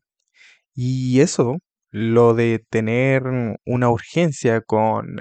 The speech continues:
el corto plazo, tiene un sentido evolutivo a nivel biológico. Estamos absolutamente diseñados, eh, a través de miles de años literalmente para pensar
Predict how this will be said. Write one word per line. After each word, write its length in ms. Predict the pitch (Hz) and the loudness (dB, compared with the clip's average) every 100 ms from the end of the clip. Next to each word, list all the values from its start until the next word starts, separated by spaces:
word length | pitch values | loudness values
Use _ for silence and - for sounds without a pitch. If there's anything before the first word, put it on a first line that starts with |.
| - | -10
el 140 | 117 | -8
corto 360 | - 120 - 113 | -4 -4 -4 -4
plazo, 520 | 110 147 - 123 165 _ - - _ - | -2 -2 -2 -4 -4 _ -20 -20 _ -4
tiene 180 | 135 160 | 0 0
un 80 | |
sentido 420 | 156 139 131 135 151 | 0 -2 0 4 4
evolutivo 540 | 135 120 113 127 139 | 4 2 0 2 2
a 60 | 147 | 2
nivel 320 | 120 123 135 | 0 -2 0
biológico. 680 | 117 98 110 - - - - _ _ _ _ - - | 2 4 2 -2 -14 -14 -16 _ _ _ _ -18 -12
Estamos 640 | - 131 143 151 147 135 - | -2 2 4 4 2 -2 -6
absolutamente 880 | 123 - 113 131 151 - _ 135 120 | -6 -2 0 2 0 -2 _ 0 0
diseñados, 1120 | 120 - 120 110 113 135 185 104 117 - - _ _ - - _ _ | -2 -4 -2 -2 0 2 2 0 -2 -6 -20 _ _ -20 -20 _ _
eh, 260 | - 104 104 | -6 -4 -2
a 120 | 113 | -4
través 320 | 113 120 127 120 | -2 0 0 0
de 200 | 117 110 | 0 0
miles 480 | 113 123 156 127 110 | 0 2 2 2 2
de 100 | 110 | 0
años 260 | 120 123 | 0 -4
literalmente 800 | 123 143 113 123 120 123 - 131 | -6 -4 0 0 0 -2 0 0
para 300 | - 117 110 | 2 0 0
pensar 560 | 113 113 - 131 156 | -2 -6 -4 -2 0